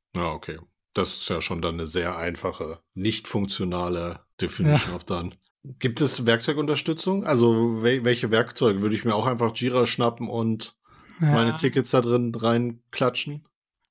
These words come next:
Speaker 2: Wir, in dem aktuellen Projekt nutzen wir Jira. Ähm, es eignet sich aber nicht so gut, weil's ein bisschen zu viel Overhead hat, wie wir, glaub ich, alle wissen. Wir haben,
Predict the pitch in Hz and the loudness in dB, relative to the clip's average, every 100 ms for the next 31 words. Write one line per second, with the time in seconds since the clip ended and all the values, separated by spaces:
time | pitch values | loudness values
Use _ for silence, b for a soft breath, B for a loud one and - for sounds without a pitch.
0 | _ _ - 165 180 180 175 - 175 240 | _ _ 4 6 8 6 4 0 0 4
1 | 156 151 170 - 175 175 175 175 165 165 | 4 6 4 4 6 6 6 6 6 6
2 | - 165 - 190 175 180 180 - 180 180 | 4 2 4 4 6 6 4 4 6 6
3 | 185 208 226 - _ - 147 151 151 190 | 6 6 2 -8 _ -4 2 4 6 4
4 | - 220 160 160 160 156 151 147 151 - | 0 2 4 6 4 4 4 4 4 0
5 | - - 151 151 147 156 156 151 165 151 | -4 2 4 4 4 4 6 6 6 6
6 | 165 156 - 160 165 143 160 170 143 143 | 6 4 4 4 4 2 4 6 6 6
7 | 139 143 156 147 143 - 175 220 202 - | 4 4 4 4 2 -4 -8 -8 -10 -4
8 | 151 143 139 147 - 156 143 131 143 139 | 0 4 4 2 0 2 2 2 4 4
9 | 139 135 160 139 - - _ B B 170 | 4 4 4 4 2 -10 _ B B 4
10 | 147 151 160 156 160 | 6 8 6 6 4